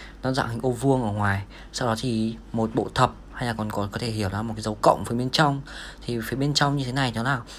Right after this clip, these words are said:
có một nét ngang ngắn và một nét sổ ngắn. Thì khi mà viết chữ điền các bạn cần chú ý là cái bộ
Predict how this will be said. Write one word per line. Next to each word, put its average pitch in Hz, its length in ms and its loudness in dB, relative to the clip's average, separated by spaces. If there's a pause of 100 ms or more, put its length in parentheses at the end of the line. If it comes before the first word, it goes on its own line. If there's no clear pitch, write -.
(160)
có 117 100 0
một 139 80 0
nét 139 120 2
ngang 143 220 -2
ngắn 113 160 0
và 143 80 -2
một 120 100 0
nét 123 120 0
sổ - 180 0
ngắn. 101 380 0 (680)
Thì 143 420 2
khi - 160 0
mà 180 80 6
viết 175 120 4
chữ - 80 0
điền 190 200 6
các 170 80 4
bạn 139 140 4
cần 131 120 2
chú - 160 0
ý 123 80 -2
là 160 100 4
cái 131 140 -2
bộ 170 240 4